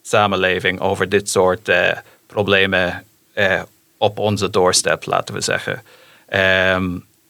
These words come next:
en voor dat, ik heb het al gezegd, eh, ja, de docenten hebben tijd nodig om, eh, relaties te bouwen met, eh, de stakeholders, eh, rond ons in de regio. Dus, eh,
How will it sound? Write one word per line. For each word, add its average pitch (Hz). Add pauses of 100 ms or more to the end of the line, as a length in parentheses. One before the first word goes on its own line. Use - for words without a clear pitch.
en 98
voor 107
dat, 113
ik 98
heb 92
het -
al 107
gezegd, 113
eh, 104 (480)
ja, 110
de 110
docenten 117
hebben 107
tijd 113
nodig 101
om, 101
eh, 92
relaties 98
te -
bouwen 92 (120)
met, 95
eh, 90 (340)
de 92 (160)
stakeholders, 95
eh, 90 (640)
rond 101
ons 92
in 92
de 90
regio. 90
Dus, 92
eh, 90